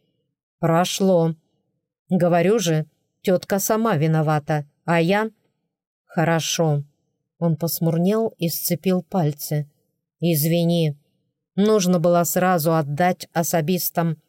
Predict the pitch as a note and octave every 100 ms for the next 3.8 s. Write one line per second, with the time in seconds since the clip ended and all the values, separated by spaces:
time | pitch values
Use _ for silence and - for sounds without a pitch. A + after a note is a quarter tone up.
0 | _ - F3 F3 E3 D3+ - D3+ D3 -
1 | _ _ _ _ _ A3 G#3 F#3 F3+ -
2 | - E3+ F3 F#3+ - E3+ D#3 - D#3 -
3 | E3 E3+ D#3+ E3 D#3+ - D#3+ -